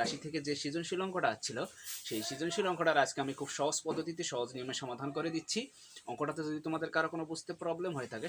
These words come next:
সমস্যা হয়ে থাকে, তোমরা অবশ্যই তো আমাকে কমেন্ট বক্সে কমেন্ট করে জানাবে। আচ্ছা, তোমরা লক্ষ্য করো এখানে যে সৃজনশীল অঙ্কটি কি ছিল। উদ্দীপকে দেওয়া আছে পি স্কয়ার মাইনাস টু into root over fifty six অর্থাৎ ছাপ্পান্ন মাইনাস ফিফটিন ইকুয়াল কত? জিরো,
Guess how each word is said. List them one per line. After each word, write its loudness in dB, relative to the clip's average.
সমস্যা -6
হয়ে -6
থাকে, -4
তোমরা -2
অবশ্যই -4
তো 0
আমাকে -6
কমেন্ট -6
বক্সে 2
কমেন্ট 4
করে 0
জানাবে। -4
আচ্ছা, 0
তোমরা 6
লক্ষ্য 2
করো 2
এখানে -6
যে -6
সৃজনশীল -6
অঙ্কটি -8
কি -6
ছিল। -2
উদ্দীপকে 2
দেওয়া 10
আছে 2
পি -2
স্কয়ার 4
মাইনাস 4
টু -2
into -8
root -2
over 4
fifty -8
six -2
অর্থাৎ -8
ছাপ্পান্ন -4
মাইনাস -2
ফিফটিন -2
ইকুয়াল -4
কত? -6
জিরো, -2